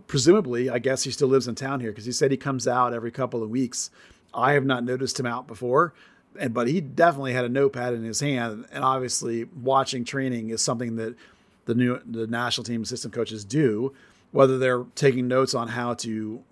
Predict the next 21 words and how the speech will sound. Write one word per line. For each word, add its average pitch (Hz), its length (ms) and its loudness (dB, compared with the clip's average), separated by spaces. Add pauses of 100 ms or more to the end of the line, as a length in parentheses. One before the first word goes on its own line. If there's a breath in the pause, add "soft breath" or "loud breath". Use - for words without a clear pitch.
(120)
get 117 160 -14
better 113 240 0
themselves 120 680 0
or 107 40 -6
getting 110 280 -4
ideas 110 340 -6
for 107 120 -8
drills 131 380 0
or 117 140 -8
taking 107 280 -10
notes 104 200 -10
on 104 100 -10
players. 127 440 -2 (240 soft breath)
All 135 260 6
of 120 60 -4
that 123 260 -2
can 110 140 -8
be 113 120 -6
true. 127 380 0 (460 soft breath)
You 127 100 -2
know, 123 180 -2